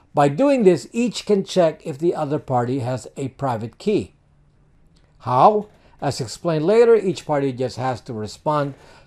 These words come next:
to messages sent to them using their public key by decrypting them using their private key. If both parties validate that each can correctly decrypt the message,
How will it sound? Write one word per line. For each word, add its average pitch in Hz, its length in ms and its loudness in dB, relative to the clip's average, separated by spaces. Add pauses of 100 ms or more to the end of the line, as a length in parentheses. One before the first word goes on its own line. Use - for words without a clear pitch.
to 185 100 6
messages 185 560 2
sent 165 240 -2
to 160 80 -4
them 131 260 0
using 123 420 -2
their 127 180 -6
public 220 340 6
key 120 400 0 (400)
by 151 160 2
decrypting 151 800 0
them 120 340 -2 (260)
using 139 580 -2
their 175 200 4
private 123 400 -2
key. 95 320 -10 (1080)
If 180 200 -2
both 233 260 6
parties 190 360 8
validate 151 640 2
that 156 240 0
each 170 300 -4
can 147 200 -4
correctly 185 520 0
decrypt 175 460 -2
the 156 80 -4
message, 143 580 -4